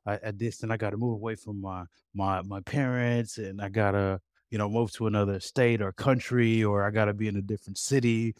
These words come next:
but then I gotta," man, you know, there's, there's so many,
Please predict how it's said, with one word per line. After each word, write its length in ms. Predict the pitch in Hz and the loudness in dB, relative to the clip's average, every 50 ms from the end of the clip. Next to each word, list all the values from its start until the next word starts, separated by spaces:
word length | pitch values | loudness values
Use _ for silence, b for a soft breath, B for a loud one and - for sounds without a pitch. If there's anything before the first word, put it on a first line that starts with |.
| B B B B B | B B B B B
but 140 | - 107 95 | -2 0 4
then 200 | - 123 123 113 | 4 6 6 6
I 60 | 110 | 4
gotta," 540 | 107 101 107 104 104 101 98 98 101 101 98 - - - - - _ _ _ _ _ | 4 2 2 2 2 2 2 0 0 0 -2 -4 -8 -16 -18 -18 _ _ _ _ _
man, 240 | - 113 104 107 - - _ _ _ _ _ _ _ - | -12 -10 -8 -8 -10 -12 _ _ _ _ _ _ _ -8
you 60 | 107 101 | -4 -4
know, 280 | 95 98 98 104 101 - | -2 -2 -4 -4 -6 -6
there's, 260 | - 104 104 101 92 | -2 0 2 2 2
there's 200 | 92 - 104 92 | 0 0 -2 0
so 200 | - - 120 120 | 2 4 6 6
many, 500 | 120 117 113 107 104 104 101 101 95 90 | 6 8 6 6 6 6 6 6 4 2